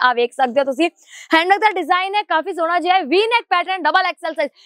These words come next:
ਸਾਈਜ਼ ਦੀ ਗੱਲ ਕਰ ਰਹੇ ਹਾਂ ਤਾਂ ਮੈਂ ਤੁਹਾਨੂੰ ਦੱਸਦਾ, ਸਿਕਸ ਐਕਸਐਲ ਤੱਕ ਦੇ ਸਾਈਜ਼ਸ ਇੱਥੇ ਤੁਹਾਨੂੰ ਮਿਲ ਜਾਂਦੇ ਨੇ, because ਇਹ ਅਜਮੇਰਾ ਫੈਸ਼ਨ ਜੰਬੋ ਸਾਈਜ਼ਸ ਵੀ ਬਣਾਉਂਦਾ ਹੈ। ਇਹਦਾ ਬਾਟਮ ਹੈ ਜੀ, ਇਹ ਰਹਿਣ ਵਾਲਾ ਹੈ ਜੀ ਪਿਓਰ ਸ਼ਿਫੋਨ ਦਾ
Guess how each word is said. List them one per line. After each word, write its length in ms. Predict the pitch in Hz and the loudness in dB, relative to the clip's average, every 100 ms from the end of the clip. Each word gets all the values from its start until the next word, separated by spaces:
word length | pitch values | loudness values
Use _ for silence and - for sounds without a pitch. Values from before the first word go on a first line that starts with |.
| _ - | _ 0
ਸਾਈਜ਼ 340 | 339 392 415 | 2 0 -2
ਦੀ 100 | 415 311 | -2 0
ਗੱਲ 180 | 320 | 0
ਕਰ 160 | 359 330 | 0 -2
ਰਹੇ 80 | 330 | 0
ਹਾਂ 80 | 339 | -2
ਤਾਂ 140 | 330 | -4
ਮੈਂ 100 | 330 | -6
ਤੁਹਾਨੂੰ 200 | 320 320 | -8 -4
ਦੱਸਦਾ, 320 | 302 302 370 | -2 0 0
ਸਿਕਸ 540 | 392 - - 480 - 381 | -2 -4 0 0 0 -4
ਐਕਸਐਲ 240 | 349 359 | -2 -4
ਤੱਕ 140 | 330 294 | -4 -2
ਦੇ 120 | 339 | -2
ਸਾਈਜ਼ਸ 400 | - 294 285 302 | 0 0 0 -4
ਇੱਥੇ 160 | 277 302 | -4 -2
ਤੁਹਾਨੂੰ 200 | 285 277 | -4 0
ਮਿਲ 160 | 269 | 0
ਜਾਂਦੇ 300 | 269 262 254 | 2 2 0
ਨੇ, 120 | 277 320 - 185 | -4 -6 -8 -8
because 360 | 220 302 320 254 269 | 0 2 2 0 -4
ਇਹ 220 | 320 339 | 0 0
ਅਜਮੇਰਾ 320 | 233 285 349 | -2 -4 -4
ਫੈਸ਼ਨ 380 | 330 311 302 208 | -4 -8 -10 0
ਜੰਬੋ 360 | 294 320 370 | 0 2 0
ਸਾਈਜ਼ਸ 320 | 381 349 349 320 | 0 -4 -6 -10
ਵੀ 80 | |
ਬਣਾਉਂਦਾ 320 | 330 294 269 226 | -6 -4 -2 -4
ਹੈ। 60 | - _ _ - | -6 _ _ -2
ਇਹਦਾ 300 | 370 427 440 254 | 2 4 2 2
ਬਾਟਮ 360 | 311 339 392 | 2 2 0
ਹੈ 80 | 370 | 0
ਜੀ, 100 | 359 | -6
ਇਹ 240 | - 339 | -4 -2
ਰਹਿਣ 140 | 370 349 | 0 0
ਵਾਲਾ 140 | 339 | 0
ਹੈ 80 | 339 | -2
ਜੀ 120 | 349 359 _ | -2 -6 _
ਪਿਓਰ 280 | 311 320 359 | 2 2 0
ਸ਼ਿਫੋਨ 540 | - 302 - 285 285 | -6 -14 -4 -2 0
ਦਾ 120 | 285 | 0